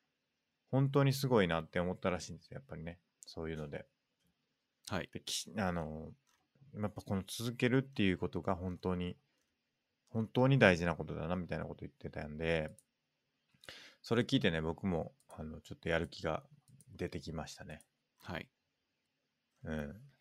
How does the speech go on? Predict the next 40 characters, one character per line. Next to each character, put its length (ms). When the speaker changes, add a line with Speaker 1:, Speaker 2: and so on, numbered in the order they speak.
Speaker 2:
な 80
ん 20
か、 100
ス 100
ケ 100
さ 140
ん、 20
Speaker 1:
な 60
ん 80
で 100
ち 100
ょ 80
っ 40
と 60
や 180
る、 180
Speaker 2:
長 100
い、 40
Speaker 1:
え 140
え。 40
Speaker 2:
長 240
い 120
間 340
続 120
け 80
て 120
る 180
こ 120
と 80
っ 40
て 140
な 80
ん 40
か 100
あ 40
り 60
ま 100
す？ 140
Speaker 1:
は 60
い。 40